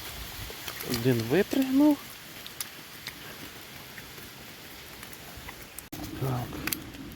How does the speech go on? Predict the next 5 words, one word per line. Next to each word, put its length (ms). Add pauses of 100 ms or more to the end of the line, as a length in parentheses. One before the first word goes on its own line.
(1900)
Бачите, 500
вода 400 (1900)
в 40
якихось 380 (880)
точечках. 520